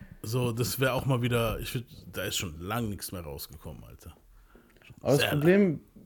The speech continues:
Speaker 2: ist bei ihm, also ich weiß noch, als er rauskam, so zweitausendzwölf,
Speaker 1: Mhm.
Speaker 2: da war der so gefühlt so richtig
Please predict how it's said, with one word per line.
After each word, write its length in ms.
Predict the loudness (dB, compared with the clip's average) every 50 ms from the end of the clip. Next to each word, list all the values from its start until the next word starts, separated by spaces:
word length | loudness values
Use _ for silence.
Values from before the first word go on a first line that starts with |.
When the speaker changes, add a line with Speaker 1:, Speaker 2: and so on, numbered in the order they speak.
| -12 _ 2
Speaker 2:
ist 200 | 2 2 2 4
bei 140 | 4 4 4
ihm, 440 | 4 2 0 2 2 2 0 0 -2 -4 -8 -20 -20 -20 -20 -20 _ _ _ _ _ _ _ _ _ _ _ _ _ _ _ _ _ _ _ _ _ _ _ _ _ _ _ _ 4 4
also 160 | 6 6 6
ich 100 | 6 8
weiß 220 | 8 8 8 8
noch, 80 | 6 6
als 140 | 6 8 8
er 60 | 6
rauskam, 520 | 8 8 8 6 6 4 6 6 6 6 6
so 120 | 4 2
zweitausendzwölf, 960 | 0 4 4 4 4 6 2 2 2 0 -6 -6 2 6 6 8 8 6 4 0 -12 -20 -20 _ _ _ _ _ -6
Speaker 1:
Mhm. 320 | -4 -2 -2 -2 -2 -4 -6 _ _ _ _ _ _ _ _ _ _ _ _ 2
Speaker 2:
da 140 | 4 6 8
war 100 | 8 8
der 120 | 8 8
so 120 | 6 6 6
gefühlt 600 | 6 4 2 2 4 6 6 6 6 4 2 -6 _ 0
so 120 | 2 4
richtig 580 | 6 6 4 4 2 -4 -4 -4 -6 -20 -20